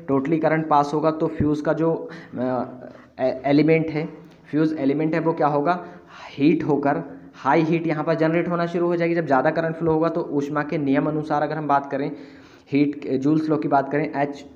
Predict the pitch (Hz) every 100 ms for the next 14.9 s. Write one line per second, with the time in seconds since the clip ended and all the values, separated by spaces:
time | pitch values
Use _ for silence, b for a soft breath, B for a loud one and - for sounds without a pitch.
0 | - 131 127 131 - 131 135 135 151 143
1 | 131 127 143 139 147 135 135 131 131 139
2 | 131 127 - 127 123 143 165 156 143 131
3 | 143 131 135 160 131 123 135 151 - -
4 | - 139 143 160 151 143 147 147 117 120
5 | 131 135 143 147 139 135 185 196 B B
6 | B 147 160 170 175 165 185 170 165 170
7 | 165 151 156 B B B 147 170 160 175
8 | - 147 165 151 165 160 151 160 165 -
9 | 160 160 156 151 156 - - - - 170
10 | - - 147 151 160 175 202 - - 147
11 | 151 151 202 - 135 147 147 131 - 147
12 | 147 151 151 147 156 156 165 131 139 147
13 | 156 156 139 135 147 156 160 143 147 147
14 | 156 151 131 135 135 139 139 139 214